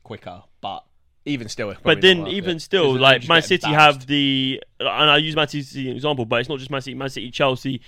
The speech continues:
Speaker 2: even Arsenal, Man United, Liverpool, Tottenham, they've got the first dibs on all the academy prospects.
Speaker 1: Well, you've seen Chelsea don't need size,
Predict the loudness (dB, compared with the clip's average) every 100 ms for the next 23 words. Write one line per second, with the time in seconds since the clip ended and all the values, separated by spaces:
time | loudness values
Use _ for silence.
0 | -14 -8 -4 0 0 0 -2 -4 -2 -2
1 | 0 0 -2 -8 _ _ -8 -6 -6 -4
2 | -4 -6 -10 -8 -4 -4 0 -2 2 0
3 | 0 -4 2 4 4 0 -2 -2 -4 -6
4 | -6 -4 -2 0 0 0 -2 -2 -4 -6
5 | -8 -16 -18 -20 -20 -20 -6 -4 -2 -4
6 | -4 -4 -6 -6 -8 -8 -2 -2 0 -4
7 | -4 -4 -4